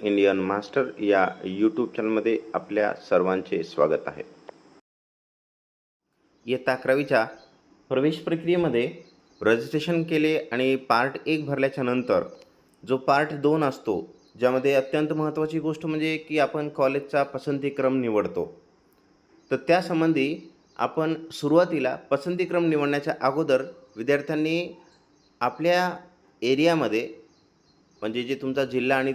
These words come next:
जो तालुका आहे, त्यानुसार कोणते कॉलेज तिथं उपलब्ध आहेत ते अगोदर शोधून घ्यावेत. तिथं ते विषय उपलब्ध आहेत का, तिथं फीस किती उपलब्ध आहे, तिथे जाण्या येण्याची सुविधा आपल्याला जमेल का व्यवस्थित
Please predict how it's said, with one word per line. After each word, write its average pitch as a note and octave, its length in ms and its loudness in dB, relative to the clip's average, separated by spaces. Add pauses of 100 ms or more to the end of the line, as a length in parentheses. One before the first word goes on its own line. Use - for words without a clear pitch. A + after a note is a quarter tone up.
जो C3+ 120 2
तालुका B2+ 440 2
आहे, G#2 180 0 (220)
त्यानुसार D3+ 460 0
कोणते D3 480 -2
कॉलेज D3 380 0
तिथं D3 180 -4
उपलब्ध C#3 500 0
आहेत C3+ 280 2 (180)
ते D#3 60 2
अगोदर C#3 420 0 (640)
शोधून C#3 380 4
घ्यावेत. G#2+ 300 2 (520)
तिथं C3+ 180 -2
ते D#3 200 -2
विषय D3+ 400 2
उपलब्ध C#3+ 520 0
आहेत A#2+ 200 4
का, C3 80 0
तिथं C#3 240 -4
फीस F3 360 -2
किती D#3+ 220 -2
उपलब्ध C#3 420 -2
आहे, A2+ 300 0
तिथे D3+ 840 -2 (520)
जाण्या C3 240 2
येण्याची D#3 300 0
सुविधा D#3+ 380 2
आपल्याला D#3+ 400 2 (280)
जमेल C#3+ 300 4
का D#3+ 160 2
व्यवस्थित C3+ 520 -2